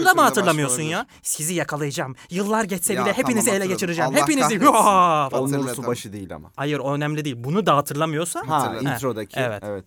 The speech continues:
Speaker 2: Lanet olsun. Ben bir yere bağlamak istiyordum. Konu nereden nereye
Speaker 1: Bağla.
Speaker 2: geldi? Senin bunu söylemen benim çok hoşuma gidiyor.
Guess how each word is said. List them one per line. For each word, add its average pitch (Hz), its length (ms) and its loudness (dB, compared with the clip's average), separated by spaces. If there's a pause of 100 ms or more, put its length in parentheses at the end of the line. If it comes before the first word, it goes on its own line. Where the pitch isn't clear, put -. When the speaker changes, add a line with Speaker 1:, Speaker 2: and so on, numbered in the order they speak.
Speaker 2:
Lanet 139 480 -2
olsun. 104 420 -16 (300)
Ben 196 200 -2
bir 196 40 0
yere 175 220 0
bağlamak 131 340 -2
istiyordum. 131 320 -8
Konu 143 220 -6
nereden 127 360 -4
nereye 113 140 -6
Speaker 1:
Bağla. 131 200 -2
Speaker 2:
geldi? 92 300 -12 (300)
Senin 220 320 -2
bunu 240 120 -2
söylemen 214 400 -2
benim 190 140 -10
çok 185 200 -14
hoşuma 107 320 -12
gidiyor. 69 360 -18